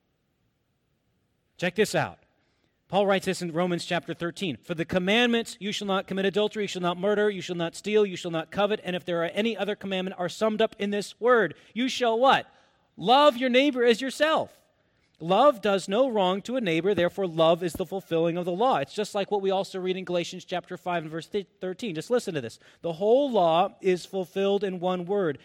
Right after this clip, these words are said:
You shall love your neighbor as yourself." And do you remember how Jesus answered that inquisitive scribe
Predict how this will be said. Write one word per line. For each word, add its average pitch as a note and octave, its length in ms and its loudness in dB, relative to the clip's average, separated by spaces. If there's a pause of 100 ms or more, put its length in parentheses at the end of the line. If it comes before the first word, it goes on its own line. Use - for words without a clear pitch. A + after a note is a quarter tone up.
(140)
You A3 220 -6
shall E3+ 480 0 (280)
love A#3 360 4
your G#3+ 120 -2
neighbor D#3+ 340 -4
as F3 140 -6
yourself." A3 440 -8 (1800)
And C3 80 -14
do C3 60 -12
you D#3+ 60 -6
remember E3 240 -4
how D3+ 120 -2
Jesus C#3+ 360 -8
answered D#3 500 -6 (520)
that D3 180 -2
inquisitive E3 580 2
scribe D3+ 640 -2